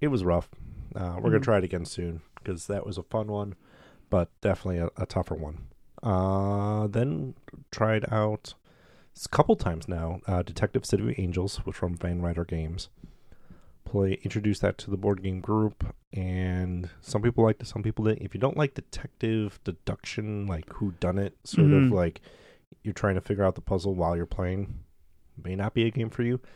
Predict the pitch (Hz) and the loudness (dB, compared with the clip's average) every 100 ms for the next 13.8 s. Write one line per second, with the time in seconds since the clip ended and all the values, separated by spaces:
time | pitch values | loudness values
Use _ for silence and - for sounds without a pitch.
0 | - - - - 160 180 117 95 90 101 | -20 -20 -10 0 4 4 2 -2 0 0
1 | 95 82 87 76 - 98 87 87 87 85 | 2 0 -2 -4 -6 -4 0 0 0 -2
2 | 90 - - 117 120 120 110 - 98 95 | -4 -4 2 4 6 4 2 0 -2 -2
3 | - - - 104 90 90 87 90 - 90 | -10 -20 -8 -6 -2 0 0 -2 0 2
4 | 87 85 87 92 87 82 80 - 78 76 | 2 -2 -6 -6 -8 -8 -8 -8 -10 -10
5 | - 85 82 85 87 92 98 104 95 92 | -12 -10 -6 -4 -2 2 2 0 -2 -4
6 | 92 98 - - - - - - - - | -4 -4 -10 -20 -20 -20 -20 -20 -20 -12
7 | 92 90 90 92 87 101 92 87 87 - | -6 -4 -4 -6 -2 0 0 -2 -4 -4
8 | 90 90 92 104 101 101 - 104 95 95 | -2 -2 -2 -4 -2 -4 -2 -2 -2 -2
9 | 87 - 98 92 - 104 - 98 - 98 | -4 -4 -4 -4 -6 -6 -2 -2 -2 -4
10 | - 95 - - 101 98 92 - 87 80 | -2 -2 -2 0 2 2 -2 -4 -4 -4
11 | 82 - - 92 117 143 131 120 90 87 | -8 -14 -10 0 6 8 6 4 2 -2
12 | - 95 90 85 - - - - - - | -2 -2 0 -2 -8 -20 -20 -20 -20 -20
13 | - _ _ 92 85 78 87 - | -20 _ _ -6 -6 -6 -8 -10